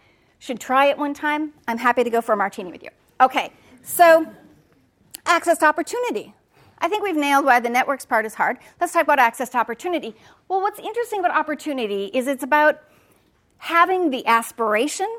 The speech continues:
to high growth entrepreneurship as well as understanding the paths to success.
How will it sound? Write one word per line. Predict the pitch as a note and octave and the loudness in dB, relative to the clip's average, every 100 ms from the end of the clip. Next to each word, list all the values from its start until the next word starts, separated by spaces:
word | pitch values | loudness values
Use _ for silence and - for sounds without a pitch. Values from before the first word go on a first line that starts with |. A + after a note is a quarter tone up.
| - _ _ - | -14 _ _ -6
to | F4+ | 0
high | F4 F4 | 2 2
growth | F#4 F#4 | 2 2
entrepreneurship | F#4 F#4 - F4+ F4+ G4+ G#4 _ _ - | 0 -2 -6 -6 -4 -8 -10 _ _ -4
as | D4+ C4+ | -4 -2
well | C4+ E4 F4+ | 0 2 4
as | C#4+ C#4 C4 | 4 2 0
understanding | D#4+ D#4 D#4 - D#4 D#4+ C4+ | 0 0 -2 -4 -4 -2 -2
the | A#3 | -4
paths | A3+ B3 A3+ - | -4 -2 -2 -4
to | - G#3+ | -10 -10
success. | A3 - D#3+ - - | -10 -10 -10 -10 -14